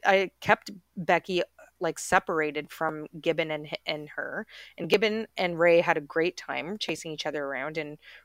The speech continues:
romping around and doing the doggy wrestles and all of that. But, um,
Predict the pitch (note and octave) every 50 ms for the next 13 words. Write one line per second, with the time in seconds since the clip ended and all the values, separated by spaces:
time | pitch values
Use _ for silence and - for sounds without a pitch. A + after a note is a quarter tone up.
0 | _ - D#3+ D#3+ E3 E3 E3+ D#3+ D#3 D#3 D#3 D#3+ D#3+ D#3+ D#3+ D#3+ D#3 D3+ D#3+ D#3+
1 | D#3+ D#3+ D#3+ D3+ D#3+ D#3 D#3+ D#3+ D#3+ D#3 D#3 D#3 C#3+ C#3+ D#3 - F3+ E3 E3+ -
2 | - - - - _ _ - - - D#3+ D#3+ D#3 D#3 D#3 D#3 D3 D#3 D#3 D#3 D#3+
3 | - _ _ _ _ - - - _ _ _ _ - E3+ E3 D#3+ - - - G#3+
4 | F3+ E3+ E3 E3 D#3+ E3 E3